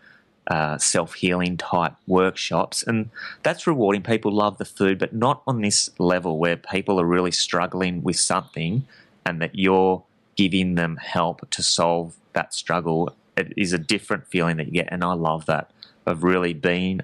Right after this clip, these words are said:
able to help others turn their life around, even if it's a little bit, but just the way they respond, it just, it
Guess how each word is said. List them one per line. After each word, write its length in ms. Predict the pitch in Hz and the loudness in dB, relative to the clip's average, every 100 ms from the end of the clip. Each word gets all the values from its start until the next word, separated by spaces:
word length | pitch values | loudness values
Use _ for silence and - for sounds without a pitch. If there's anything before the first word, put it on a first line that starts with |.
| 85 | -2
able 300 | 82 82 80 | -2 -2 -4
to 60 | |
help 420 | 78 - 85 82 - - | -4 -2 -2 -2 -8 -6
others 600 | 82 78 76 82 113 - _ _ - | -4 -4 -4 -2 -2 -4 _ _ -6
turn 260 | - 92 85 | -2 -2 0
their 120 | 82 | 0
life 360 | 82 80 78 - | 2 2 0 0
around, 340 | 80 82 85 | 2 2 0
even 220 | 160 254 262 | -4 -2 2
if 100 | 233 | 2
it's 140 | 233 | 2
a 60 | 196 | 4
little 160 | 214 | 4
bit, 160 | 160 - - | 2 -2 -4
but 180 | 90 - _ - _ - | -4 -6 _ -20 _ -2
just 380 | 113 - - | 0 0 0
the 80 | 101 | 0
way 180 | 95 101 | 2 2
they 120 | 98 | 2
respond, 680 | 92 87 - 85 82 85 76 90 | 0 -2 -2 0 2 -2 -4 -4
it 160 | - | -2
just, 340 | 104 92 - - - | -2 -4 -6 -10 -8
it 140 | 95 | -8